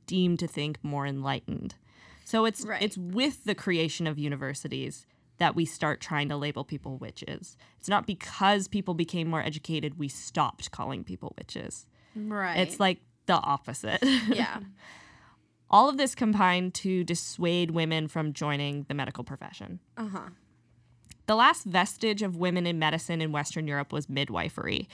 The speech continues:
Speaker 1: So that tends to be, I think, what people think of when they think of, like, female
Speaker 2: Yeah.
Speaker 1: healers. Midwives, those who assisted pregnant women through childbirth and some aftercare, included only women for a very long time.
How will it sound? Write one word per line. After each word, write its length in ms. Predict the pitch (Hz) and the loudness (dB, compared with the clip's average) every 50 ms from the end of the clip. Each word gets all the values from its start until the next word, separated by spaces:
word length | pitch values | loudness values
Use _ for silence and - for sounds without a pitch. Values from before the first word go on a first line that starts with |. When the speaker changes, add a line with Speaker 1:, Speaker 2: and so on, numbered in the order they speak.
| - - - | -20 -20 -10
Speaker 1:
So 120 | - - 208 | 2 6 6
that 120 | 220 214 | 6 6
tends 240 | - 208 175 165 156 | 6 0 0 0 0
to 60 | - 143 | -2 -2
be, 120 | 147 139 | -2 -2
I 40 | 135 | -2
think, 220 | - - - - - | -4 -6 -10 -12 -14
what 100 | - - | -14 -12
people 260 | - - - - - - | -14 -12 -12 -12 -14 -12
think 200 | - - - - | -14 -14 -14 -14
of 80 | - - - - | -14 -14 -14 -14
when 100 | - - | -14 -12
they 80 | - 190 | -12 -10
think 180 | - 190 175 - | -10 -10 -10 -10
of, 140 | - - | -10 -12
like, 160 | - - 196 _ _ _ - | -12 -14 -14 _ _ _ -12
female 240 | - - - - - | -10 -8 -6 -6 -6
Speaker 2:
Yeah. 80 | - - | -8 -10
Speaker 1:
healers. 560 | - - - - - - - - - - - - - - - - - - - - - _ _ _ _ - | -10 -10 -10 -8 -8 -8 -10 -8 -10 -12 -16 -16 -20 -20 -20 -20 -20 -20 -20 -20 -20 _ _ _ _ -2
Midwives, 640 | 254 294 294 247 220 180 165 165 196 214 220 - | 0 0 2 4 4 4 6 4 4 0 -2 -2
those 280 | - 220 214 220 226 - | 0 2 2 2 2 0
who 100 | 240 240 | 0 0
assisted 540 | 226 214 - - 202 196 - - 202 190 - | 0 0 0 -2 -4 -4 0 -2 -2 -2 0
pregnant 360 | - 190 180 180 180 175 - | -2 0 0 0 0 -2 -2
women 340 | - 175 170 165 165 165 170 | 0 0 2 2 2 0 -2
through 180 | - - 165 165 | -2 -2 -4 -4
childbirth 600 | - - 277 269 269 262 247 254 247 247 240 240 - - - | -2 2 4 4 4 4 2 -2 -2 -2 -2 -4 -8 -8 -2
and 280 | - 170 165 165 165 160 | 0 0 2 2 0 -2
some 220 | - - 175 170 - - | -2 -2 -2 -2 2 4
aftercare, 640 | 220 233 233 - 220 - - 214 202 196 190 190 - | 2 2 4 0 -6 -4 -2 0 2 2 2 2 2
included 540 | 196 208 208 - - 220 208 196 202 202 - - | 0 0 0 0 0 0 2 2 0 -2 0 2
only 380 | 202 202 202 196 190 180 160 156 | 4 4 4 4 2 2 0 -2
women 500 | 135 113 95 85 120 95 - - 190 190 _ | -4 -6 -8 -8 -8 -8 -8 -10 -12 -14 _
for 180 | - 180 160 | -6 -4 -4
a 60 | 156 | -2
very 240 | 151 151 147 147 151 | -2 -4 -4 -2 -4
long 220 | 147 135 139 - 170 | -4 -6 -8 -10 -12
time. 440 | - - 151 143 - - 180 190 | -10 -10 -10 -8 -8 -8 -10 -10